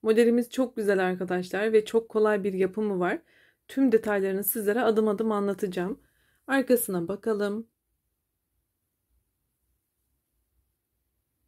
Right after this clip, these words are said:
Yine kolay püskül yapımı da bu videomun sonundaki linkte olacaktır. Ee, o şekilde kenarına püskül de yapabilirsiniz. Daha güzel,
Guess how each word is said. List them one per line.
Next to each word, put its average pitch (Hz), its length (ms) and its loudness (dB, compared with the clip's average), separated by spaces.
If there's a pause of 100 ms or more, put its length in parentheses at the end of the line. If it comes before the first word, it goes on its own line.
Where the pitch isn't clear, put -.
(1200)
Yine 247 360 2
kolay 233 360 4
püskül 233 320 -6
yapımı 233 640 0
da 233 280 2
bu 233 180 2
videomun 214 300 2
sonundaki 214 440 0
linkte 208 380 -2
olacaktır. 220 720 0 (580)
Ee, 190 180 -2
o 247 140 2
şekilde 214 400 0
kenarına 220 400 0
püskül 233 400 -8
de 214 40 2
yapabilirsiniz. 196 920 0
Daha 208 200 -4
güzel, 196 440 -2